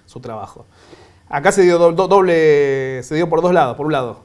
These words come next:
ya estaba todo sentenciado a nivel candidatos a presidente. Por otro lado, eh, se comunicaba que las paso entonces no servían. Y a la, a la vez, la gente ya estaba desmotivada de ir a votar porque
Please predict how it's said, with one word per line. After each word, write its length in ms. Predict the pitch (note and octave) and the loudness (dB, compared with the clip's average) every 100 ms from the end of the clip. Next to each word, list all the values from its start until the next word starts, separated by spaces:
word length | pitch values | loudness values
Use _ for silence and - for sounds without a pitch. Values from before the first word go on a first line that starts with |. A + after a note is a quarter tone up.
| _ | _
ya 100 | D#3 | -10
estaba 220 | D#3+ D#3+ | -2 -2
todo 240 | D3+ D#3 D3+ | 0 0 0
sentenciado 640 | D3 C#3 C3+ C3 E3 D3 | -6 -8 -10 -6 -2 -2
a 60 | C3 | -4
nivel 240 | C3 C#3 | -8 -10
candidatos 720 | C3+ C3+ D3 C#3+ C3+ - - - | -10 -4 -4 -4 -8 -12 -20 -18
a 100 | A#2 | -16
presidente. 680 | C3+ - E3+ F#3+ F#3 F#3 F#3+ - _ _ _ _ _ | -14 -8 -4 -4 -4 -6 -6 -14 _ _ _ _ _
Por 140 | D3+ D3+ | -4 -2
otro 160 | D3+ | 0
lado, 460 | D#3+ E3 E3 D#3+ F3+ - _ _ _ - _ B2+ | 2 4 2 0 -8 -20 _ _ _ -20 _ -6
eh, 760 | A#2+ A2+ A2+ A2 G#2+ G#2 G#2 | -6 -10 -10 -8 -10 -10 -12
se 180 | G2+ C3+ | -14 -14
comunicaba 540 | A#2+ B2+ C3 C#3 D#3 B2 | -12 -12 -6 -2 0 -2
que 60 | |
las 100 | A2+ | -8
paso 220 | - C3+ | -8 -8
entonces 400 | B2+ C3+ C#3 B2 | -8 -10 -12 -12
no 160 | C3+ D3 | -12 -10
servían. 560 | D#3 E3 F#3+ F#3 F#3 F#3 - _ _ - | -8 -6 -6 -8 -10 -16 -20 _ _ -8
Y 80 | D#3 | -4
a 80 | |
la, 140 | D#3+ E3 | 0 2
a 20 | |
la 60 | F#3 | 6
vez, 460 | G#3+ G#3+ - - _ _ _ _ | 6 4 -2 -14 _ _ _ _
la 120 | D3 | -8
gente 220 | C3+ E3+ E3 | -6 -6 -6
ya 80 | |
estaba 240 | D#3 D#3+ D#3 | -4 -2 0
desmotivada 600 | D3+ E3 F3 F#3+ G3+ F3+ | 0 -2 0 2 4 4
de 80 | E3 | 2
ir 100 | E3 | 4
a 40 | |
votar 380 | D#3+ D#3+ F#3+ F3 | 2 4 2 2
porque 440 | D#3 C3 C#3 C#3 | -4 -6 -8 -8